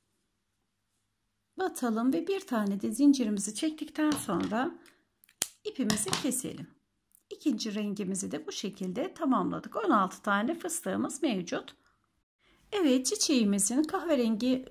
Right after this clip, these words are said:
kısımlarını ördük. Açık kahverengi kısmını ördük. Şimdi sarı kısımlarını örmeye başlıyoruz. İpimi bağladım tığıma. Hemen aralara giriyorum. Bakınız ilk arama giriyorum. İlla buradan başlamam gerekmiyor.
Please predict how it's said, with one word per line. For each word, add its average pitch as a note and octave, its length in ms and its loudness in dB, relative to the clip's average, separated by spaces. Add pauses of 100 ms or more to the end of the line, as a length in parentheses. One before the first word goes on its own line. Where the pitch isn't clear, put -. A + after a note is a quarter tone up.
kısımlarını F#3+ 800 -2
ördük. A3+ 340 -10
Açık - 280 -6
kahverengi G3 640 -6
kısmını A#3 440 -4
ördük. B3 200 -10
Şimdi E4+ 300 -4
sarı F4 320 -4
kısımlarını G3+ 680 -4 (380)
örmeye D#4 500 2
başlıyoruz. G3 600 2
İpimi D#4+ 420 2
bağladım B3 540 4
tığıma. G3 540 0 (260)
Hemen G#4 300 -4
aralara C4+ 500 2
giriyorum. A3 540 2
Bakınız A#3+ 360 -2
ilk - 240 -6
arama G3+ 280 2
giriyorum. G#3 480 0
İlla D4+ 320 2
buradan A#3+ 320 2
başlamam B3+ 500 0
gerekmiyor. C4+ 640 0